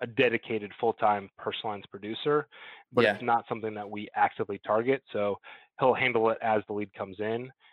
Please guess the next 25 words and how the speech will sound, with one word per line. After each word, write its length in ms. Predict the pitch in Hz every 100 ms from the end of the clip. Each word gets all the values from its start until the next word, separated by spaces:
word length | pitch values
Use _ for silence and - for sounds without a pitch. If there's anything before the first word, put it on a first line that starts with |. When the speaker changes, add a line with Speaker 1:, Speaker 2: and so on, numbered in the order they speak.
| _ -
Speaker 1:
uh, 80 | 107
but 120 | 110
we're 100 | 107
not 280 | 110 104 - _ _ _ _ _ _ -
marketing, 520 | 113 98 104 95 95 _ _ 104
uh, 140 | 98 -
for 60 |
that 220 | 101 92 -
space. 280 | - - - - - _ _ _ _
Speaker 2:
How's 300 | - 170 202
that? 240 | 202 175
Have 180 | - 156
you, 380 | 165 185 190 - - _
so, 320 | - 165 143
so 180 | - 156
there 180 | 135 135
is 380 | 156 147 139 -
some 300 | 147 135 131
sort 300 | - 123 117
of 80 |
handoff 600 | - 127 113 107 101 101 101 - _ -
from 680 | - 127 113 110 110 110
the 40 | -
producer 520 | - 117 113 113 110
to 640 | 107 - 120 113 113 110